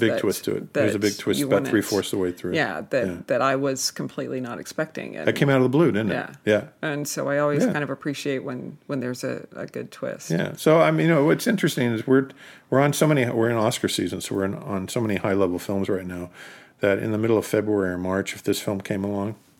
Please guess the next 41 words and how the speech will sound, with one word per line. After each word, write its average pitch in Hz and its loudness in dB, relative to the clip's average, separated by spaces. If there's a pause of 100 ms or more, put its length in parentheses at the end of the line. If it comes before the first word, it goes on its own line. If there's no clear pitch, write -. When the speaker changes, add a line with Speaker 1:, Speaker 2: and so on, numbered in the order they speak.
(200)
Speaker 1:
that 107 -2
it 107 2
would 92 0
blown 95 0
everything 90 -2
out. 90 -12 (240)
Speaker 2:
Mm-hmm. 139 -8 (160)
Speaker 1:
So, 98 0
yeah, 95 -2 (140)
but 117 2
it's 110 -2
surrounded 131 4
by 120 6
good 113 2
films, 107 0
and 98 0
I 113 4
think 131 2
it's - -6
worth 101 2
seeing. 104 -2
I'd 123 2
run 117 4
to 98 2
the 90 -2
theater 101 0
to 85 -4
see - -6
what 95 -4
Speaker 2:
So 175 2
Speaker 1:
others. 320 6
Speaker 2:
that's 311 2
interesting, 294 0
though, 131 0
because 180 0
we, 190 4
we 185 0
often 185 0
say, 170 -2
you 165 -2
know, 156 -2